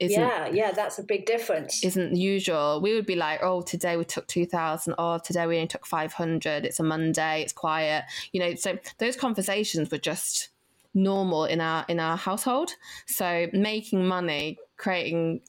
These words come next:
Speaker 1: ideas, you know, uh, we'll test a new me-, a new, new menu item at home, and if it's good, oh, right, we'll put it on the menu tomorrow. That kind of,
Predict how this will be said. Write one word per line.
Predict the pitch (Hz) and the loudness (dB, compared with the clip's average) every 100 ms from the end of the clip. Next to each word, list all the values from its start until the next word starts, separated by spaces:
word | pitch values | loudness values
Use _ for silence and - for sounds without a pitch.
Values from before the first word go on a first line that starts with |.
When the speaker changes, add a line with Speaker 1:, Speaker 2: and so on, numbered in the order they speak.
| 170 | -4
Speaker 1:
ideas, | 170 175 165 165 175 | -2 2 2 2 2
you | |
know, | 165 151 160 156 | 2 2 0 0
uh, | 170 | 0
we'll | 170 | 0
test | 170 180 180 | 0 -2 -2
a | 175 | 0
new | 165 170 | 2 2
me-, | 165 156 | 0 0
a | 170 160 | 0 2
new, | 175 175 170 | 4 4 4
new | 175 175 | 2 2
menu | 170 165 160 | 2 2 2
item | 139 165 - 160 | 2 0 -2 -2
at | 151 | 0
home, | 180 160 156 156 165 - - - - | 0 0 2 2 0 -2 -8 -6 -2
and | |
if | 175 - | -2 -2
it's | - | -4
good, | - 165 - | -2 0 0
oh, | 185 | 0
right, | 165 139 | 0 0
we'll | 160 | -2
put | - - | -2 -2
it | |
on | - | 0
the | 165 | 2
menu | 160 156 156 | 2 2 0
tomorrow. | - 170 156 151 151 | 0 0 0 0 0
That | 185 - | -2 -2
kind | - 208 190 190 | -2 0 0 2
of, | 170 170 | 2 0